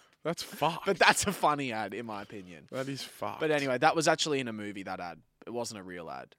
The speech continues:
Speaker 1: I was gonna say.
Speaker 2: But I, w-,
Speaker 1: Fuck.
Speaker 2: I would love to make, like, fucked ads 'cause people would remember it.
Speaker 1: Yeah, but it's like, kids watch T V. I think that's why it's such a limit.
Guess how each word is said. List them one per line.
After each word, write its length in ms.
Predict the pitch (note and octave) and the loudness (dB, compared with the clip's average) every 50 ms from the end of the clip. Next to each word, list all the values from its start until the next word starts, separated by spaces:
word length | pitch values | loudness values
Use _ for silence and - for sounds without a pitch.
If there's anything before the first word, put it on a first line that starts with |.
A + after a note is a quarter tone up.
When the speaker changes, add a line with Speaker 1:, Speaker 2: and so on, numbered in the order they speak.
| - | -2
Speaker 1:
I 80 | - A2+ | 0 0
was 120 | A#2+ A#2+ | 0 2
gonna 200 | A2+ C#3+ B2 F#2+ | 0 -2 -2 -2
say. 500 | G2 - - G2+ E2+ A#1+ - - - A2 - - _ _ _ - - - | -2 -2 -2 -2 -2 -4 -4 -8 -12 -14 -16 -20 _ _ _ -14 -2 0
Speaker 2:
But 120 | E3 - - | 0 4 6
I, 320 | D#3 D#3+ E3+ E3+ F3 E3+ D#3 | 10 12 12 12 12 8 6
w-, 120 | - D3 C#3+ B2+ | 2 0 0 0
Speaker 1:
Fuck. 60 | G#2 - | 4 6
Speaker 2:
I 160 | D3+ D#3 E3+ | 10 10 10
would 160 | F#3+ A3 G#3+ | 10 8 6
love 220 | F3 D#3+ D3+ D3+ D3 | 6 6 6 6 4
to 100 | - E3+ | 2 -2
make, 220 | D3+ D3 D3 - | -2 -2 -2 -2
like, 160 | - A#2 - | -4 -4 -4
fucked 420 | - - - - A2+ A2+ - - - - | -8 -10 -8 -6 -6 -6 -8 -12 -14 -12
ads 260 | - G2+ F#2 F#2 - - | -10 -10 -10 -10 -12 -14
'cause 100 | - G#2 | -14 -14
people 300 | - - C3+ - - D3 | -14 -14 -12 -6 -4 -4
would 100 | C3+ A2+ | -4 -4
remember 420 | G#2+ G2 F#2+ F2 F#2+ G2 - D2+ | -6 -8 -8 -10 -12 -12 -12 -10
it. 120 | C#2+ - - _ - - - - _ _ | -12 -12 -14 _ -20 -20 -20 -20 _ _
Speaker 1:
Yeah, 420 | B2 B2+ C3 C3 B2+ B2 B2 B2 | 2 4 4 6 6 4 4 2
but 180 | A#2 A#2+ B2 A2 | 2 0 -2 -2
it's 200 | A2 - - - | -2 -4 0 2
like, 280 | B2+ A#2 A2+ A2+ - - - _ _ _ _ - _ _ _ _ _ _ _ _ _ _ _ _ _ _ _ _ _ _ _ - - | 4 4 4 2 -4 -12 -20 _ _ _ _ -20 _ _ _ _ _ _ _ _ _ _ _ _ _ _ _ _ _ _ _ -14 -12
kids 300 | - - B2 A#2+ A2 A#2 | -8 -6 -6 -4 -2 -2
watch 200 | A#2+ A2 - - | -2 -2 -2 -4
T 200 | - B2 A2 G2+ | -2 -2 0 0
V. 220 | F#2+ G2 G2 F#2+ | 2 0 0 0
I 40 | F#2+ | -2
think 180 | - B2 A2+ A2 | -2 -2 -2 -2
that's 160 | A#2+ - - | -2 0 0
why 140 | G#2+ G2 - | 2 2 2
it's 100 | - - | 0 -2
such 200 | G#2+ - - - | -2 -2 -4 -6
a 40 | F2+ | -8
limit. 360 | E2+ F2 F#2 F#2+ E2+ D#2+ | -6 -6 -6 -6 -8 -10